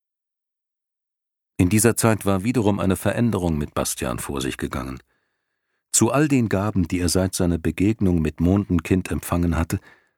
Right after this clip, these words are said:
war nun auch noch der Mut gekommen. Und wie jedes Mal, so war ihm auch diesmal etwas dafür genommen worden, nämlich jede Erinnerung an seine frühere Ängstlichkeit.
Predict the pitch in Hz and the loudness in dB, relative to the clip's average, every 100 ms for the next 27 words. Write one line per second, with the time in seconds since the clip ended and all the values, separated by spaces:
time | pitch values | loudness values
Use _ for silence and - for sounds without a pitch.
0 | _ _ 87 87 101 - 92 101 113 - | _ _ 0 2 0 0 0 0 0 -2
1 | 98 - 95 107 - - _ _ 101 98 | -4 -2 -4 -4 -6 -18 _ _ 0 4
2 | 92 82 - - - - 71 _ _ _ | 0 0 -8 -8 -8 -8 -10 _ _ _
3 | _ _ _ _ _ _ _ _ _ _ | _ _ _ _ _ _ _ _ _ _
4 | - 78 - 80 80 78 87 92 85 80 | -2 -2 0 0 0 2 0 0 -2 -4
5 | 80 85 98 104 _ _ _ _ _ _ | -2 -2 -2 -4 _ _ _ _ _ _
6 | - 101 90 101 107 120 113 117 - 98 | 0 2 4 2 2 -4 0 -2 0 -2
7 | 101 - 101 104 101 98 - 95 - - | -2 0 0 0 -2 -6 -4 -4 -4 -6
8 | 98 - 98 117 107 80 64 60 57 60 | -6 -4 -4 -2 0 -2 -4 -4 -6 -4
9 | 57 - _ _ _ _ _ _ _ _ | -8 -10 _ _ _ _ _ _ _ _
10 | _ _ 82 78 73 78 - - - 87 | _ _ 0 2 0 -2 -4 -16 0 2
11 | 92 101 104 101 98 87 85 87 92 92 | 4 2 0 -2 0 0 0 0 -2 -2
12 | 85 80 87 - - 80 73 90 - - | -2 0 -2 -2 -2 -2 0 -4 -4 -8
13 | - - - - - - | -8 -8 -10 -10 -12 -16